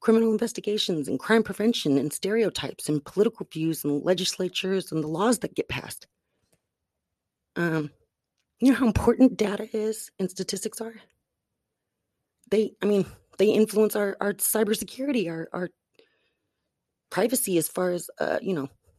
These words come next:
our shopping, our decision-making, the movies we watch. I mean, people are selling our data. It's that goddamn important. <sighs> If only we educated students on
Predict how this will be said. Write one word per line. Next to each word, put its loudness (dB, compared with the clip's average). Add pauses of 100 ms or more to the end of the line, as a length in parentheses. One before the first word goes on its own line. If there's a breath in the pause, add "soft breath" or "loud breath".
(800)
our -4
shopping, 4
our 2
decision-making, -2
the 0
movies -4
we -2
watch. -10
I 0
mean, 4
people -2
are 2
selling 2
our 2
data. 2 (640)
It's -6
that 0
goddamn -2
important. -2 (1900 soft breath)
<sighs> -6 (540 loud breath)
If -14
only 4
we -4
educated -8
students -12
on -4